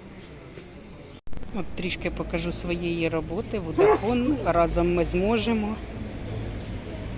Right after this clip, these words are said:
Бачите, торгую, стою. Стоечка, звісно, така бомжацька трохи. Я її так вимиваю, стараюсь приводити в порядок.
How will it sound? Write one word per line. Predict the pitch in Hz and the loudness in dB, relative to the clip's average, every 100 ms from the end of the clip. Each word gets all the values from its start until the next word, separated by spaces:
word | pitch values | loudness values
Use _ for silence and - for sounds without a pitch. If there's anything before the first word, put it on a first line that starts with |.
| - - - - - | -8 -6 -6 -6 -2
Бачите, | 180 190 - - | 0 2 0 -4
торгую, | - 185 165 165 233 226 | -2 0 0 2 2 2
стою. | 208 - 202 185 202 196 - - - - - - - | 0 -2 0 0 0 0 -2 -2 -2 -4 -2 -2 0
Стоечка, | - 277 208 202 190 | 4 4 4 2 4
звісно, | 190 180 160 180 | 4 6 4 2
така | 170 180 170 | 2 4 4
бомжацька | 170 196 185 185 - - 170 | 4 4 6 6 6 2 0
трохи. | - 165 160 180 170 - - - - 196 | 2 0 2 2 0 0 -2 -4 -2 2
Я | 208 | 4
її | 196 196 190 | 4 2 -2
так | - 214 185 | 2 2 4
вимиваю, | 175 175 170 202 180 165 | 2 4 4 4 4 0
стараюсь | - 165 175 175 - | -2 0 0 0 -2
приводити | - 175 175 165 - 175 | -2 0 2 0 0 0
в | |
порядок. | - 180 175 208 180 | 0 2 4 4 2